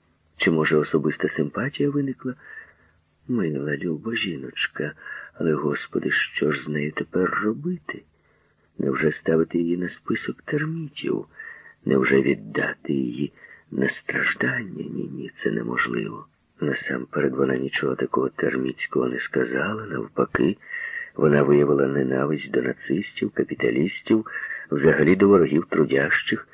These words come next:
Мовчання її, але його можна різно трактувати. На щастя, якась сила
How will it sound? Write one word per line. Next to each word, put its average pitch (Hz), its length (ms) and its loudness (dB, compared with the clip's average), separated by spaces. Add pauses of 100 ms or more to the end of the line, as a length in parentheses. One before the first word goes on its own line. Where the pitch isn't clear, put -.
(340)
Мовчання 131 640 0
її, 64 360 -6 (500)
але 80 280 8
його 78 220 6
можна 76 380 6
різно 69 440 0
трактувати. 123 760 -4 (600)
На 71 220 4
щастя, - 640 2
якась 120 340 0 (380)
сила 120 280 0